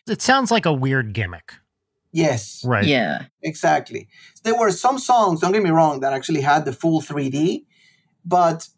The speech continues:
Speaker 2: I worked on seven or eight songs. And look, we had Frank singing from a toilet in Cutout. We had Frank as a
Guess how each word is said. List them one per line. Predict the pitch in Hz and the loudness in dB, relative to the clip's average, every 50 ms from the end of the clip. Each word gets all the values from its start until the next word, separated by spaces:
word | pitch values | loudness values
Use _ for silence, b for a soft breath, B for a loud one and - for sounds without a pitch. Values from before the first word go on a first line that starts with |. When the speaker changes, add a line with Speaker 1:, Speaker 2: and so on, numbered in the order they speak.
| _ - - | _ -2 0
Speaker 2:
I | 165 196 247 | 2 2 2
worked | 262 226 208 208 196 196 185 175 - - | 0 0 2 2 2 2 0 0 0 -2
on | 156 147 143 127 123 | -2 -2 -2 -6 -8
seven | - - - - 214 202 | -4 -2 0 0 2 2
or | 180 156 147 | 2 2 2
eight | 156 156 151 151 - | 2 0 0 -2 -4
songs. | - - 165 156 151 147 139 131 127 120 | -2 2 2 4 4 4 2 0 -2 -2
And | 139 127 135 143 | -4 -4 -4 -2
look, | - 185 185 165 - - | 0 0 0 0 -2 -4
we | - 147 | -4 0
had | 151 160 143 - | 0 0 0 0
Frank | - - 180 185 202 190 170 | 0 0 2 2 4 2 0
singing | - - 196 190 190 185 175 160 | 0 0 0 2 2 2 0 0
from | - - 131 131 | -2 -2 -4 -4
a | 123 | -2
toilet | - - 185 190 170 - - - - - - - - - - - - - - | 0 2 2 2 2 0 -2 -6 -8 -10 -14 -20 -20 -20 -20 -18 -18 -10 -8
in | 143 143 139 135 131 127 120 | -6 -6 -4 -4 -6 -6 -6
Cutout. | - - 180 180 170 165 151 143 131 - - - - b b b b b b b | 0 2 2 4 4 4 2 0 -2 -4 -8 -14 -20 b b b b b b b
We | - 147 151 147 | -6 -4 -4 -2
had | 139 151 156 156 151 151 147 143 | -2 0 2 2 4 2 2 0
Frank | - - - 180 180 190 196 190 185 185 - - | -2 0 2 2 4 4 2 0 -2 -4 -2 0
as | 165 165 160 160 - | 2 2 2 2 2
a | 156 151 143 139 139 135 - - | 2 2 4 4 2 2 0 -2